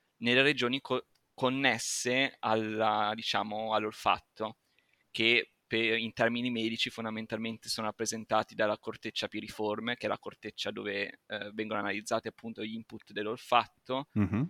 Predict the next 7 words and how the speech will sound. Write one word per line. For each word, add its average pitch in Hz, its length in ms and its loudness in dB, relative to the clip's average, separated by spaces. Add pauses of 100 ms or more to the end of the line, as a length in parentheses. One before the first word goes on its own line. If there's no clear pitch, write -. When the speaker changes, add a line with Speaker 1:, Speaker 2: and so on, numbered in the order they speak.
(160)
Speaker 1:
il 123 200 -2
giro 131 600 4
ippoca-, 120 500 -8
para-ippocampale, 120 1400 4 (300)
che 107 160 2
è 107 60 4
dove, 117 560 2